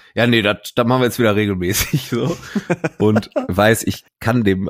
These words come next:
Speaker 1: einfach gar nicht gerecht werden, so. Ähm, da
Speaker 2: Tilo,
Speaker 1: muss
Speaker 2: lass
Speaker 1: ich
Speaker 2: mir,
Speaker 1: jetzt
Speaker 2: dann lass mir dir helfen. Lass mir dir
Speaker 1: mit
Speaker 2: helfen.
Speaker 1: klarkommen. Muss
Speaker 2: Lass
Speaker 1: mit
Speaker 2: mir dir
Speaker 1: klarkommen.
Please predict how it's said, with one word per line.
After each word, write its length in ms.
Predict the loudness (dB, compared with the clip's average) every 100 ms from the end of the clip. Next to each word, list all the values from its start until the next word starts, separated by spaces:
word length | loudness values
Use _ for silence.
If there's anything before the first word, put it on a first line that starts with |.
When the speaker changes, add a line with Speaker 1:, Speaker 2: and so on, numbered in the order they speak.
| -4
Speaker 1:
einfach 340 | -6 -6 -8
gar 220 | -4 -2
nicht 160 | -2 -6
gerecht 320 | -10 -12 -12
werden, 260 | -14 -14 -14
so. 280 | -14 -14 -18 _
Ähm, 680 | -10 -8 -8 -10 -12 -12 -14 -20 _ _
da 80 | -4
Speaker 2:
Tilo, 120 | 0
Speaker 1:
muss 40 | 2
Speaker 2:
lass 80 | 2
Speaker 1:
ich 20 |
Speaker 2:
mir, 20 | 0
Speaker 1:
jetzt 20 |
Speaker 2:
dann 60 | 2 0
lass 120 | 2
mir 60 |
dir 100 | 2
helfen. 320 | 2 2 0 -2
Lass 160 | 0
mir 80 | 0
dir 80 | 0
Speaker 1:
mit 60 |
Speaker 2:
helfen. 180 | 0 -2
Speaker 1:
klarkommen. 420 | -2 -4 -4 -8 -12 _ -6
Muss 120 | -4
Speaker 2:
Lass 80 | -2
Speaker 1:
mit 60 |
Speaker 2:
mir 40 | -4
dir 40 |
Speaker 1:
klarkommen. 220 | -2 -4